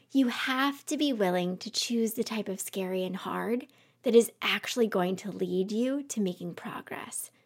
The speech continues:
You have to be willing to choose the scary and the hard that is actually gonna lead to growth, healing, and overcoming. Because the scary and hard that you've maybe been choosing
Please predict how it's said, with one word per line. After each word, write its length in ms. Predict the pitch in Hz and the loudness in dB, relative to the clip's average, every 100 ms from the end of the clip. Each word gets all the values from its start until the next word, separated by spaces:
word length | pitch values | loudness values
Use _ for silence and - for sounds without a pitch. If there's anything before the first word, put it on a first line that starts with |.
| _ _ _ _ _ _ | _ _ _ _ _ _
You 120 | 247 | 0
have 340 | 226 254 254 - | 2 2 0 -2
to 80 | 262 | 0
be 140 | 262 | 2
willing 340 | 202 196 214 | 4 4 4
to 120 | 214 196 | 0 -2
choose 520 | - - 277 277 269 | -2 0 0 0 0
the 140 | 294 | -4
scary 760 | 285 - 180 185 180 180 196 - - - - | -6 -4 -2 -2 -2 0 0 -2 -10 -16 0
and 140 | 269 | 4
the 80 | 277 | 4
hard 500 | - 196 185 185 185 - - | 2 -4 0 0 -2 -6 -8
that 120 | 262 233 | 2 2
is 120 | - - | 2 -2
actually 460 | 214 214 - 240 | -4 -4 -2 0
gonna 180 | 214 196 | 2 2
lead 240 | 185 180 180 | 2 0 -2
to 100 | - | -12
growth, 600 | - 202 190 196 - - - - | -4 2 2 2 -2 -14 -20 -20
healing, 600 | - - 220 185 185 180 - | -12 -2 0 0 -2 -4 -6
and 120 | 190 | -6
overcoming. 800 | 180 180 175 - 180 175 - 214 - _ _ - | -6 -8 -10 -8 -8 -8 -10 -14 -16 _ _ -4
Because 280 | 262 254 | 0 0
the 100 | 254 | 0
scary 600 | 226 - 202 240 269 277 | -2 -2 -2 2 4 4
and 160 | - 220 | 4 -2
hard 580 | - 196 190 220 226 226 - - - | -4 -6 -2 2 2 0 -6 -20 -6
that 80 | 247 | 0
you've 240 | 240 214 | 2 4
maybe 260 | 220 226 220 | 4 6 4
been 220 | 208 190 | 2 0
choosing 640 | - 180 180 208 233 247 | -2 -4 -4 -2 0 -2